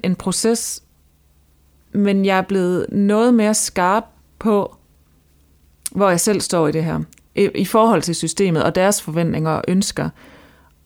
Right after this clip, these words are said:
Og, og jeg har været fuldstændig skarp. Altså, jeg har flere gange sagt, "Ja, men vi har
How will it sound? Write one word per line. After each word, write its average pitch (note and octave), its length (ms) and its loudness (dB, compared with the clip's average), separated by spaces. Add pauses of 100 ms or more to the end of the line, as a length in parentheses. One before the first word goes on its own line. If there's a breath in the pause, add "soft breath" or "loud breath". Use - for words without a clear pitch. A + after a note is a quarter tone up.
(100)
Og, F#3 200 2
og F#3+ 120 2
jeg F#3+ 100 2
har G#3 80 0
været F#3+ 140 0
fuldstændig G#3 440 -2
skarp. G3+ 300 -2
Altså, G3 180 -2
jeg G3 60 0
har - 60 -16
flere B3 200 2
gange G3+ 160 -2
sagt, G3+ 340 -6 (420 soft breath)
"Ja, F#3 120 -2
men G3+ 120 0
vi A#3+ 60 4
har A#3 460 0